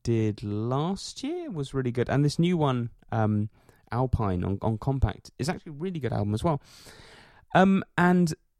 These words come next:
they have commissioned some remixes from Prince Thomas, um,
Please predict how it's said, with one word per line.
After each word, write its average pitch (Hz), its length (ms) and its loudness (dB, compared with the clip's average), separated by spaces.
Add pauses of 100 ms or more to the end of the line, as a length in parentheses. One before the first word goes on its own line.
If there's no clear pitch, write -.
(160)
they 180 300 6
have 160 380 2 (140)
commissioned 139 460 2
some 123 160 2
remixes 117 580 0
from 104 320 0 (140)
Prince - 260 4
Thomas, 104 500 -2 (380)
um, 101 560 2